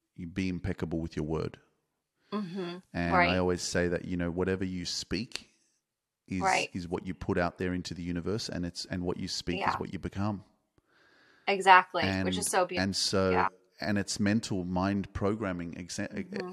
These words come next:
Speaker 1: uh, it's mentality, right? I saw a dude wearing a shirt. I can't
Speaker 2: Right.
Speaker 1: remember what his Instagram is, but it said,
Speaker 2: <laughs>
Speaker 1: uh, "Everything is mental."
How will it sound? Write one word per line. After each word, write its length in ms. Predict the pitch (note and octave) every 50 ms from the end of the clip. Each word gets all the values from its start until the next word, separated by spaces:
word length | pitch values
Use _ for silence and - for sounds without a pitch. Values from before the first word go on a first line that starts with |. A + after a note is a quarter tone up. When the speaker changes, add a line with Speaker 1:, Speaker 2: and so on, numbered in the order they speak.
| -
Speaker 1:
uh, 60 | - G2+
it's 220 | G2 - - -
mentality, 640 | G#2 G2+ G#2 G2+ - A2 G#2 A2+ A2+ G2+ G2 F2+ E2+
right? 300 | E2 F2 F2+ G2 G#2 - -
I 60 | F#2
saw 240 | - - G#2 G2 F#2
a 40 | F2+
dude 240 | E2 G#2 F#2+ F2 E2+
wearing 280 | F#2 F2 F2 F2 F2 E2+
a 40 |
shirt. 280 | E2 - - F2+ E2+ E2
I 80 | E2+ E2+
can't 180 | - D#2+ D2+
Speaker 2:
Right. 80 | - F#2+
Speaker 1:
remember 140 | F2+ E2 F2
what 100 | F2 E2+
his 260 | E2+ D#2 - - - - - _ _ - - - _ _ _ _ -
Instagram 500 | A2 G2+ - - F#2+ G2 F#2+ F2 F2+ F2+
is, 120 | F2+ F2 -
but 160 | - F2+ F2+ - _
it 120 | - - -
said, 260 | - - - F2+ -
Speaker 2:
<laughs> 840 | D#4+ G#4 - _ _ _ - _ _ _ _ _ _ _ _ _ -
Speaker 1:
uh, 360 | F2+ F2 F2 F2 E2+ E2 - - D#4+ - _ _ - A#3+ G#3 G#3 - - _ _ _ _ -
"Everything 440 | - A2+ G#2 B2 A#2+ - - A2+ A2
is 120 | G#2 F#2
mental." 500 | G#2 F#2+ F#2+ G2+ G2+ - - F#2 F2 -